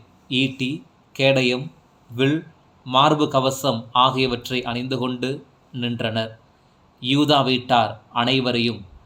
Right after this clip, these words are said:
மக்கள் தலைவர்கள் மேற்பார்வை செய்தார்கள். மதில் கட்டுவோரும், சுமை சுமப்போரும், சுமை ஏற்றுவோரும் ஒரு கையால் வேலை செய்தனர்,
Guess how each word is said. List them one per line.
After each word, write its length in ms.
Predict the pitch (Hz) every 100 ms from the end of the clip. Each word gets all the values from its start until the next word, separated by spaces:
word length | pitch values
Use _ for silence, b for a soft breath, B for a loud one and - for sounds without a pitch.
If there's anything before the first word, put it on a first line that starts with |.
| - -
மக்கள் 460 | 131 135 - 160
தலைவர்கள் 640 | 156 131 131 127 127 123 - - 127
மேற்பார்வை 680 | 135 147 - 135 120 127
செய்தார்கள். 720 | 135 120 110 110 104 113 113 110 - - - - _ _ - - - - - - -
மதில் 380 | 131 143 165 160
கட்டுவோரும், 720 | 143 135 135 123 117 135 175 - - - -
சுமை 480 | - 156 165 175 175
சுமப்போரும், 600 | 143 139 131 123 120 110 - _ _
சுமை 500 | - - 151 160 143
ஏற்றுவோரும் 680 | 139 139 139 123 120 120 110 - _ _ _
ஒரு 260 | 131 147 151
கையால் 680 | 160 151 151 147 147 151 135
வேலை 280 | 127 127 123
செய்தனர், 600 | 123 113 110 113 139